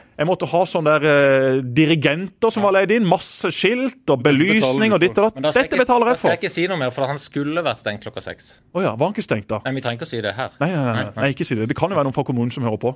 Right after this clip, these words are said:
Speaker 1: Men jeg har god dialog med kommunen nå,
Speaker 3: Ja, det er
Speaker 1: altså.
Speaker 3: godt.
Speaker 1: Veldig hyggelige folk der nede, spesielt den på servicetorget. Utrolig
Speaker 3: Men vi må rekke
Speaker 1: mye
Speaker 3: noe
Speaker 1: kjent.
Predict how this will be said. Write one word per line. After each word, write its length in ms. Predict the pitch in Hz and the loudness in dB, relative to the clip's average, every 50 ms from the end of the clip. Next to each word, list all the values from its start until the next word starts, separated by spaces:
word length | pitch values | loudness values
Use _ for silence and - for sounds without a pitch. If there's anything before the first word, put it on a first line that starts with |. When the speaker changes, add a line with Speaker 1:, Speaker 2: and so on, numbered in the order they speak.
| _ - | _ -6
Speaker 1:
Men 100 | - 127 | -4 -2
jeg 60 | 123 | -2
har 80 | 139 131 | 0 2
god 180 | 120 131 160 | 4 4 4
dialog 260 | 151 131 113 117 113 | 6 6 4 4 2
med 80 | 123 120 | 2 0
kommunen 240 | - 120 113 113 113 117 | 0 2 2 2 4 4
nå, 40 | 127 147 | 4 2
Speaker 3:
Ja, 80 | 120 | 2
det 80 | 101 101 | 0 -2
er 60 | 117 | -4
Speaker 1:
altså. 100 | - - | -2 0
Speaker 3:
godt. 0 | 123 123 | 0 0
Speaker 1:
Veldig 260 | 135 135 131 135 120 120 | 0 0 -2 -2 -2 -2
hyggelige 220 | 117 113 120 117 | -2 -2 -2 -2
folk 180 | - 117 113 - | -2 -4 -4 -2
der 80 | 123 | -2
nede, 120 | 113 113 113 - | -2 -2 -2 -2
spesielt 260 | 143 123 - 135 139 | -4 -2 -2 -2 -2
den 100 | - 131 | 0 -2
på 80 | 135 120 | -2 0
servicetorget. 560 | - 123 127 131 127 - 120 110 110 139 214 - | 2 2 2 2 2 0 0 0 2 2 2 2
Utrolig 160 | - - - | 2 2 2
Speaker 3:
Men 160 | 151 156 151 | 4 4 4
vi 0 | |
må 80 | 170 - - | 4 4 4
rekke 160 | 151 135 139 | 2 2 2
Speaker 1:
mye 0 | |
Speaker 3:
noe 100 | 147 160 139 143 | 2 2 4 4
Speaker 1:
kjent. 80 | - | 2